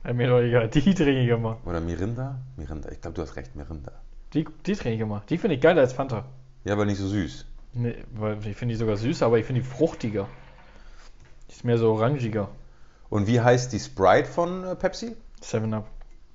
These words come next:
Speaker 2: Fuck, du hast recht.
Speaker 1: <laughs> Ja, ach.
Speaker 2: Aber Mountain Dew ist dann,
Speaker 1: Wie
Speaker 2: ist
Speaker 1: heißt
Speaker 2: das
Speaker 1: denn das,
Speaker 2: eigenständig?
Speaker 1: wie heißt denn das Wasser von Pepsi?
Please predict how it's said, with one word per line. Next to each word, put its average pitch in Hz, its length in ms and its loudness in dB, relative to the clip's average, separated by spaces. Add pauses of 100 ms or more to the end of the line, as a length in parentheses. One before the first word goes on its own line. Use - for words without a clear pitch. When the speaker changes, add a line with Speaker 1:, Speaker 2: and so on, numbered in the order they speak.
(1500)
Speaker 2:
Fuck, - 300 -12
du - 80 -6
hast - 180 -10
recht. - 360 2 (180)
Speaker 1:
<laughs> 233 600 12 (300)
Ja, 135 260 4
ach. - 220 -4
Speaker 2:
Aber 87 120 -2
Mountain 110 320 0
Dew 104 200 0
ist - 180 -4
dann, 92 220 -4
Speaker 1:
Wie - 40 2
Speaker 2:
ist 123 60 10
Speaker 1:
heißt 135 80 10
Speaker 2:
das 131 60 0
Speaker 1:
denn 139 80 0
das, 117 100 6
Speaker 2:
eigenständig? 131 400 2
Speaker 1:
wie 123 80 8
heißt 127 140 4
denn 123 80 -2
das 117 180 0
Wasser 127 260 4
von 107 200 -6
Pepsi? 113 340 -6